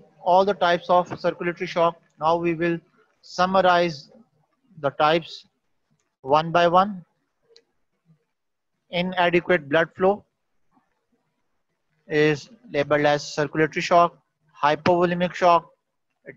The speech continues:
hypovolemia can be due to blood loss or hemorrhage.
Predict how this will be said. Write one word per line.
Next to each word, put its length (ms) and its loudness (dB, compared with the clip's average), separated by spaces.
hypovolemia 840 -2
can 200 -4
be 80 -6
due 200 -4
to 240 -6
blood 240 -2
loss 320 0
or 120 -4
hemorrhage. 640 -6